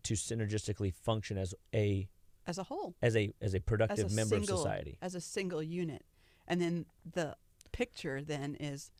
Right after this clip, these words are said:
Speaker 2: now if each single unit, and I think this is one of the, um, cha-, s-, challenges when we see people that aren't well, they can't perform in the body of Christ the way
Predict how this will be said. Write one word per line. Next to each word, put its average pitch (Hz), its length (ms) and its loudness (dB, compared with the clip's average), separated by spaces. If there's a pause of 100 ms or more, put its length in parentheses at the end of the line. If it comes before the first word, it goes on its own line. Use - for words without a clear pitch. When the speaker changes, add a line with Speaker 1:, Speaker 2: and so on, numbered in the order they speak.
Speaker 2:
now 165 280 4
if 160 180 -4
each 202 200 -2
single 180 420 0
unit, 156 460 -2 (600)
and 208 280 -2
I 214 80 4
think 226 180 -4
this 208 160 -2
is 175 100 -4
one 175 200 2
of 156 80 0
the, 151 180 -4 (340)
um, 135 300 -4 (180)
cha-, - 280 -4 (160)
s-, - 240 -12 (140)
challenges 175 640 -4
when 156 180 0
we 165 100 2
see 208 280 -4
people 156 480 -2 (720)
that 196 160 -4 (180)
aren't 226 320 0
well, 143 420 -2 (540)
they 196 120 -4
can't 220 640 -10
perform 180 800 -4
in 160 100 -2
the 156 60 -6
body 165 260 -6
of 147 100 -10
Christ - 500 -12
the 156 80 0
way 156 440 -4